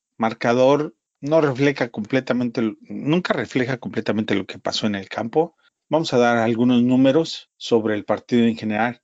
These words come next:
Nick Foles pasó para trescientas treinta y cinco yardas, dos touchdowns. Tannehill pasó para ciento cincuenta y ocho yardas, dos touchdowns. Por, eh, acarreos terrestres, David Montgomery, que salió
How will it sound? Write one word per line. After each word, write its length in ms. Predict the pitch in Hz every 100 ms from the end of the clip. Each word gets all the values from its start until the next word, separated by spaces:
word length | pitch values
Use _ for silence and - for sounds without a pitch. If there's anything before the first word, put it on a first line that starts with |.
| _ _ -
Nick 280 | 127 139 -
Foles 420 | 127 127 139 - -
pasó 800 | 120 110 120 120 120 117 110 110 _ _
para 240 | 107 104 98
trescientas 960 | - 113 107 135 127 - 143 - - _ _ -
treinta 340 | 117 113 110
y 60 | 107
cinco 340 | - 131 127
yardas, 640 | 110 120 127 147 143 - _
dos 380 | - 135 131 -
touchdowns. 760 | - - - - 127 208 185 - _ - - -
Tannehill 680 | 123 147 139 156 165 170 165 _
pasó 320 | - - 113
para 240 | - 107 101
ciento 380 | - 123 - 139
cincuenta 440 | 135 110 107 107
y 80 | 107
ocho 260 | 107 -
yardas, 540 | 101 98 110 131 127 -
dos 260 | 101 110 -
touchdowns. 680 | 107 95 - 120 151 - _ _ _
Por, 420 | 143 147 147 147 -
eh, 240 | 123 120
acarreos 520 | 113 - 110 113 117 -
terrestres, 840 | 117 143 - 160 156 151 - - -
David 380 | 120 135 131 -
Montgomery, 720 | 117 117 113 165 175 131 131
que 160 | -
salió 720 | 110 113 107 123 120 113 104